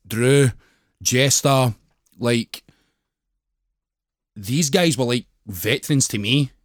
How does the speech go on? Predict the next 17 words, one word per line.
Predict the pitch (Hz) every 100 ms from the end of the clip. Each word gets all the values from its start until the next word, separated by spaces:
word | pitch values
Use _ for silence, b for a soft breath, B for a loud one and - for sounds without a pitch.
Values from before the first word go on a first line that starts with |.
| _ -
Do | 123
you |
know |
what | 113
I |
mean? | 139
And | 135
then | 131
it | 120
was | 117
like, | 113 123 - _ _ _ _
we | 131 151
get | -
welcomed | 127 139 127
into | 120 90
the |
family, | 104 113 127 135 131 123